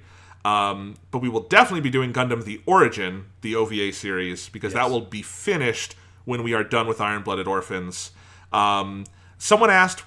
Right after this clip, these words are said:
Speaker 1: why we haven't talked about Twilight Axis yet. That's a little O V A, and I thought maybe we do an episode somewhere pairing narrative and Twilight Axis if we wanna give those their due.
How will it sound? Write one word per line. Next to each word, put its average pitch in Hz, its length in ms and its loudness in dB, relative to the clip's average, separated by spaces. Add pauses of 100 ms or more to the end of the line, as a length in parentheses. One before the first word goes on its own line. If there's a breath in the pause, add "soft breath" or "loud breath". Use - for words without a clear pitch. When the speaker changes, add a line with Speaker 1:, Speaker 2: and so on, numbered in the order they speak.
(140)
Speaker 1:
why 151 180 6
we 151 140 4
haven't 156 200 4
talked 147 120 2
about 131 140 2
Twilight 147 360 4
Axis 156 420 0
yet. 170 200 0
That's 123 160 -4
a 143 60 0
little 131 240 0
O 135 120 2
V 135 160 0
A, 139 220 2
and 123 120 0
I 113 80 -2
thought 113 380 0
maybe 247 680 -2
we 214 160 -4
do 190 120 0
an 175 60 2
episode 160 280 -2
somewhere 143 340 0
pairing 120 420 0
narrative 113 400 2
and 104 120 -8
Twilight 101 340 0
Axis 90 360 -4
if 87 120 -12
we 98 60 -8
wanna 95 220 -6
give 90 220 -8
those 90 360 -6
their 92 180 -4
due. 87 400 -6